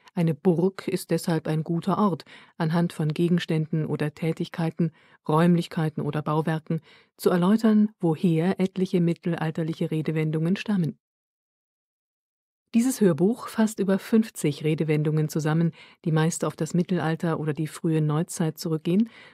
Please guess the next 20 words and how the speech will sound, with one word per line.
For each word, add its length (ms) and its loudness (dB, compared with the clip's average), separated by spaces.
und 120 0
auch 140 -2
heute 260 4
noch 240 0
populär 480 0
sind. 260 -6
Es 160 -8
ist 160 -8
unterteilt 580 -4
in 160 -4
Kapitel, 500 -2
die 80 0
sich 180 0
mit 160 -2
unterschiedlichen 640 2
Bereichen 520 0
des 200 -4
damaligen 560 -2
Lebens 300 -4
beschäftigen. 580 -8